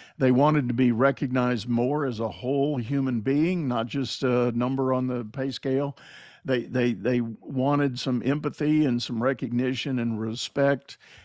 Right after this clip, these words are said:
And the, the whole pandemic experience just exploded that thinking.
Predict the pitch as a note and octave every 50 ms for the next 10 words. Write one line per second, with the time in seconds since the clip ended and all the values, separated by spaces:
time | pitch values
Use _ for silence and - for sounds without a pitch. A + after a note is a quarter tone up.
0 | _ _ _ C3+ C3 C3 C3 C3 C3 C3 B2 B2 B2 A#2 - - B2 C3 B2+ B2+
1 | B2 A#2+ A2+ A2+ - - - C#3+ C3 A#2+ A#2 G2+ D3+ E3+ F3+ F3 C#3 B2+ - D3+
2 | C#3+ B2+ B2 A#2 A#2 D#3+ F#3+ G3+ D3+ A#2+ - A#2 A2 - - - - B2+ B2 A#2+
3 | A#2+ A#2 A#2 A2+ A2 - - - C3+ C3+ - - B2 A#2 A2 - - - _ C#3+
4 | C#3 C#3 D3 D#3 D#3+ C#3+ C3 A#2+ A#2 A#2+ A2 G#2+ - - - - C#3 C3 A2+ G#2+
5 | A2+ - - - G#2 -